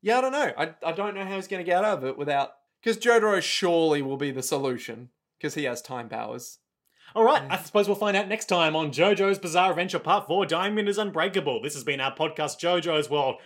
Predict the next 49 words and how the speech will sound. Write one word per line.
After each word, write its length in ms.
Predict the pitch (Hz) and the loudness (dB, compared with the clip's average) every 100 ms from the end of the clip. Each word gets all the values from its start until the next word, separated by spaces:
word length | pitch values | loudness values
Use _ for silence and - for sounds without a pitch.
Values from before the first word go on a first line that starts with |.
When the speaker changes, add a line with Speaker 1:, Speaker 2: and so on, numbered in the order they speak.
| - | -10
Speaker 2:
We're 140 | 135 | -6
gonna 140 | 139 | -4
go 120 | 139 143 | -4 -2
play 180 | 151 | -2
some 140 | 151 165 | -4 -4
Smash 560 | - - 147 170 190 - | -6 -6 -4 -4 -4 -4
Brothers 460 | 156 147 151 143 | -2 2 2 0
now. 380 | 143 156 170 175 - | -2 0 0 -2 -4
Speaker 1:
Before 260 | 156 - 196 | -8 -2 -2
we 120 | 180 | -2
leave, 380 | 147 147 113 - _ _ - | -2 -4 -4 -16 _ _ -18
before 180 | 151 196 | -6 -2
we 100 | 170 | 0
leave, 200 | 160 - | 0 0
I 80 | 147 | -4
have 160 | 170 | -10
fan 340 | - 156 160 147 | -12 -10 -8 -10
art 160 | - | -16
to 80 | 123 | -16
show 180 | - 110 | -14 -12
you. 180 | 101 127 _ _ - | -14 -20 _ _ -6
Speaker 2:
Okay, 340 | - - 202 - _ _ _ _ | -4 0 -2 -4 _ _ _ _
sure. 400 | - 175 208 127 - _ _ - | -6 -2 0 -2 -8 _ _ -12
Speaker 1:
I 60 | 160 | -8
don't 100 | 254 | -6
know 80 | 311 | -6
if 80 | |
you've 100 | 247 - | -6 -6
seen 200 | 214 202 | -6 -6
this 140 | 143 | -10
yet. 140 | 117 165 | -4 2
Speaker 2:
Why 120 | 208 | 2
are 40 | |
you 60 | 233 | 2
showing 160 | 240 | 0
me 60 | 208 | -2
this 100 | 180 - | -4 -4
on 240 | 147 151 | -2 -2
the 280 | 139 147 147 | -2 -2 -2
audio 460 | 151 151 147 139 131 | -4 -2 -2 -4 -4
podcast 680 | 131 139 135 135 120 113 - | -4 -6 -4 -4 -4 -6 -8
and 80 | |
not, 160 | 135 135 | -8 -6
say, 140 | 143 135 | -6 -4
posting 340 | 139 135 135 | -4 -6 -8
it 80 | 131 | -10
to 100 | 131 | -8
our 80 | 120 | -8
Twitter? 400 | - 143 120 110 | -6 -6 -6 -12